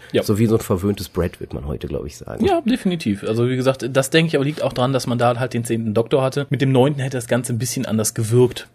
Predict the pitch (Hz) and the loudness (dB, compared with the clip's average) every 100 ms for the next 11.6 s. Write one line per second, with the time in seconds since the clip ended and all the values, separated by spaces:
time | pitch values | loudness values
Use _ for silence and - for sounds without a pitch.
0 | - 101 87 - - - - 95 98 95 | -4 -2 -2 -2 -8 -16 -14 -2 0 2
1 | 87 76 87 - 92 95 104 117 117 113 | 0 2 2 2 2 4 4 6 6 6
2 | 104 90 85 - 92 90 87 85 - - | 6 6 4 2 2 2 2 -4 -6 -18
3 | _ - - - - 101 135 214 - 113 | _ -20 -20 -12 -4 2 4 4 4 4
4 | 101 104 - - - 117 - 120 110 95 | 4 4 0 -2 -2 -2 -2 -2 -2 -4
5 | 90 101 131 139 98 - - 92 95 - | 2 4 8 8 6 0 -8 -4 -4 2
6 | 104 98 - 110 104 113 120 101 98 113 | 2 2 0 0 2 0 -2 -2 0 2
7 | 101 98 95 95 98 - 107 95 73 78 | 2 2 2 0 -4 2 4 4 0 -4
8 | - 131 143 98 95 - - - - - | 2 6 6 6 2 -2 -12 -18 -16 -16
9 | - - - - - - - 87 85 92 | -18 -12 -4 -4 -4 -12 -14 -10 -4 2
10 | 139 151 98 92 - 95 104 - 98 87 | 4 6 4 4 2 0 0 0 2 2
11 | 87 120 - 107 110 | 2 2 4 6 6